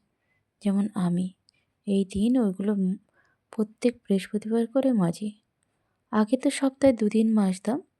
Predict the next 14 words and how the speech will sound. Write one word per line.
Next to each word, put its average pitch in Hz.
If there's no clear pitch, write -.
এখন 196
সময় 185
পাই 185
না। 226
জব 202
করার 226
পর 226
থেকে 233
এক 175
সপ্তাহে 190
একদিন 180
করেই 220
মাজি। 190
দেখো, 185